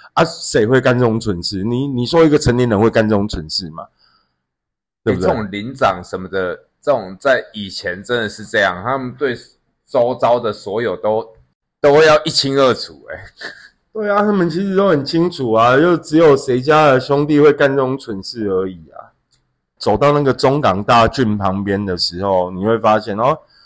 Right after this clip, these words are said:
Speaker 1: 他们以前，他们已经把中港大郡下面开发成是一个公园，那个是应该是在我离开，离开新庄之前，它已经是大概是长那样子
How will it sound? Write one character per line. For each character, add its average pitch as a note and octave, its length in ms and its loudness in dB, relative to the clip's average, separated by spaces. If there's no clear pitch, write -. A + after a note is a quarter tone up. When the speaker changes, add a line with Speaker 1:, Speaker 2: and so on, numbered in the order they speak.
Speaker 1:
他 D3+ 80 -4
们 C3 180 2
以 G2+ 60 -2
前， G#2 320 -6
他 C3 100 0
们 C#3 160 0
已 G#2+ 60 -2
经 A#2 200 -4
把 G#2 120 2
中 A#2 200 -6
港 G2 180 -4
大 G#2+ 180 2
郡 G#2 220 -6
下 G#2+ 180 -4
面 G#2+ 140 -6
开 G2+ 180 -4
发 G#2 160 0
成 F#2 180 -12
是 G#2 140 -10
一 G2 80 -4
个 F#2+ 100 -4
公 F#2 300 -6
园， D#2+ 160 -10
那 C#3 80 -6
个 B2 180 -2
是 B2+ 180 -10
应 B2 140 -8
该 A2+ 140 0
是 A#2 140 -14
在 A#2 180 0
我 F#2 160 -2
离 F2 160 -16
开， G2+ 260 -4
离 G#2+ 160 -2
开 G#2+ 220 2
新 G2+ 240 -6
庄 G#2 180 -2
之 G2+ 160 -12
前， E2+ 180 -10
它 F#2+ 160 -2
已 E2+ 60 -10
经 F#2 300 -14
是 G#2+ 320 -4
大 G#2 280 0
概 F#2+ 260 -2
是 F#2+ 160 -14
长 D2+ 240 -10
那 F2+ 220 -4
样 D#2+ 280 -10
子 - 200 -12